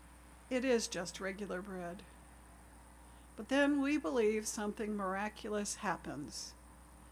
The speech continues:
that we are changed by the real presence of Jesus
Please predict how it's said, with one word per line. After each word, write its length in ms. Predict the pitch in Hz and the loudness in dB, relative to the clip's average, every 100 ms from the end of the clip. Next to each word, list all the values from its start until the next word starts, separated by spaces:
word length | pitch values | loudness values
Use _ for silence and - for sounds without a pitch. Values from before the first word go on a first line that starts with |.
| - - - - 196 | -20 -20 -20 -18 -6
that 300 | 202 196 - - - - - - - - | 0 0 -2 -10 -20 -20 -20 -20 -20 -12
we 580 | 196 233 254 226 165 160 - | -4 -2 0 0 -4 -6 -8
are 320 | - 180 175 160 | -6 -4 -4 -8
changed 880 | - - 220 180 - - - - - - - - - - - - - - - - - - - - | -6 -4 -4 -4 -8 -10 -10 -10 -10 -16 -20 -20 -20 -20 -20 -20 -20 -20 -20 -20 -20 -20 -20 0
by 160 | 202 | 2
the 100 | 202 | 2
real 280 | 202 214 220 | 2 4 4
presence 680 | - 240 233 180 175 143 - | 0 2 2 2 -2 -4 -4
of 160 | 180 | -4
Jesus 760 | - 214 202 - - - - - | -2 -2 -2 -6 -8 -8 -10 -14